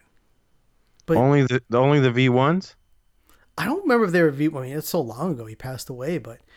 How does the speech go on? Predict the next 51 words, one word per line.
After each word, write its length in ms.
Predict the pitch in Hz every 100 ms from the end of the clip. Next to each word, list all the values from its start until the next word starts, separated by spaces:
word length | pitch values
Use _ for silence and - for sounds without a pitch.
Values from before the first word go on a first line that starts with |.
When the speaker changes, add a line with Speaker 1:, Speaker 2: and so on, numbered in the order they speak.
| - _ -
Speaker 1:
I 120 | 170
mean, 240 | 156 165 156
he 240 | 156 240
only 300 | 214 196 214
wore 200 | 165 165
nine 300 | 160 135 139
nineties. 500 | 139 147 226 226 233
He 120 | 160 151
only 240 | 156 202
wore 160 | 185 160
the 80 |
same 300 | - 151 160
Levi's, 600 | 196 170 160 156 156 147 123
whatever, 320 | 127 127 135
like, 180 | 117 123
they 100 | 123
were 160 | 120
five 260 | - 135 123
oh 60 | 123
whatever, 540 | 120 117 117 123 123 - -
and 100 | 143
he 80 | 151
wore 200 | 151 160
the 100 | 151
same 360 | - 156 147 143
type 280 | - 143 131
of 80 |
turtleneck. 380 | - 185 151 120 - - - -
That's 240 | 170 180 -
all 180 | 160 160
his 180 | 151 131
wardrobe 480 | 127 147 131 131 120
was. 400 | 151 151 - _
Speaker 2:
That 180 | 151 175
wasn't 300 | 180 156 120
every 260 | 104 92 90
day 300 | 90 92 82
though, 220 | 73 76
right? 340 | 73 92 113 -
Speaker 1:
That 140 | 147 147
was 160 | 143 -
every 360 | 147 147 156
single, 300 | 160 160 151
he 100 | 151
didn't 160 | 240 285
wear 100 | 190
the 80 | 156
same 300 | - 143 123
clothes 420 | - 139 180 208
every 240 | 240 254
day. 260 | 254 277 294